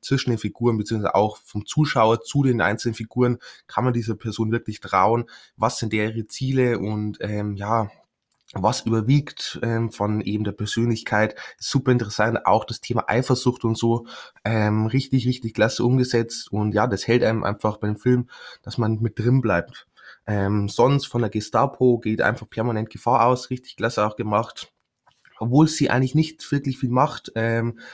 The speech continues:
da, ja, eben Casablanca ein neutraler Raum ist und sie erstmal warten müssen, bis eben,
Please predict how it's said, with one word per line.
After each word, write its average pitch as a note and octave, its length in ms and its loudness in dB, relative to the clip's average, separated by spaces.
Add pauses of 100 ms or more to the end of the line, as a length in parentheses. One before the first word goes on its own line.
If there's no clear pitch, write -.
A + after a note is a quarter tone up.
(140)
da, G2+ 480 0
ja, G2+ 220 2
eben G#2+ 160 -2
Casablanca G#2+ 580 -2
ein G#2 60 2
neutraler G#2 460 0
Raum A#2+ 300 4
ist D3 320 -2 (280)
und A2 100 -10
sie A#2 260 -2
erstmal G2+ 300 0
warten G2 320 2
müssen, A2 320 -4
bis G#2+ 380 -4
eben, G#2 560 -4